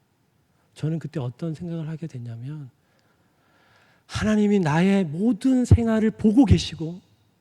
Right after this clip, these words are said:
하나님은 다 채워주시고 계시다라는 것들을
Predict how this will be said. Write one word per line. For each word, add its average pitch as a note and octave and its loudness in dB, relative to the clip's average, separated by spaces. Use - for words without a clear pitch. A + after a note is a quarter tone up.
하나님은 G#3+ 2
다 - -2
채워주시고 G3+ -4
계시다라는 G3 2
것들을 D3+ -8